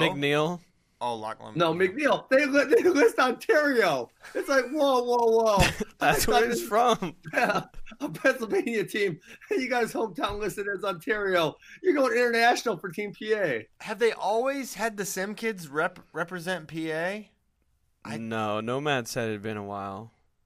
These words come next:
Speaker 2: Since the sem kid was in it, or since they rep-
Speaker 1: Since they represented P A.
Speaker 2: Yeah.
Speaker 1: Um,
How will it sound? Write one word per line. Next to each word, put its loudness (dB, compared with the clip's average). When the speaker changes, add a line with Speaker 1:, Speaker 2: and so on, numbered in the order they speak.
Speaker 2:
Since -16
the -10
sem -8
kid -8
was -10
in -4
it, -6
or -8
since -14
they -10
rep- -10
Speaker 1:
Since -4
they 0
represented -2
P -8
A. -6
Speaker 2:
Yeah. -10
Speaker 1:
Um, -12